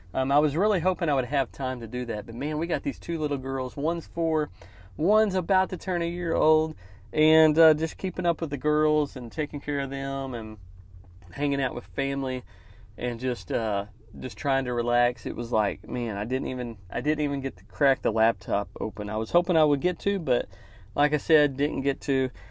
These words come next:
So I'm gonna have to crack that open before long, though, get some more YouTube videos edited and uploaded and, uh, out there in the YouTube world. So today, uh, I got a big schedule back in town.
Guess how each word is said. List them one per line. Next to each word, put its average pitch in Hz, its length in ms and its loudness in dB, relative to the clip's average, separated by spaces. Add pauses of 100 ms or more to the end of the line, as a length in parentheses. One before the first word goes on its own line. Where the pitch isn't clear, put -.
(240)
So 147 560 10
I'm 143 320 4
gonna 165 200 6
have 170 200 -2
to 147 60 -10
crack 180 320 -2
that 175 140 2
open 165 260 0
before 151 300 -4
long, 160 260 2
though, 156 140 2
get 160 200 -4
some 151 160 -2
more 147 240 0
YouTube 143 400 -2
videos 135 380 -4
edited 127 340 -2
and 120 120 -6
uploaded 120 540 -4 (480)
and, 107 300 -10
uh, 107 200 -8
out 117 260 -2
there 131 160 -2
in 131 180 -4
the 123 220 -4
YouTube 113 240 -4
world. 104 360 -4
So 113 320 -2 (380)
today, 220 460 10
uh, 165 260 8
I 160 60 8
got 170 180 4
a 160 40 0
big 175 220 -2
schedule 185 480 -2
back 170 320 2
in 170 140 -2
town. 170 540 0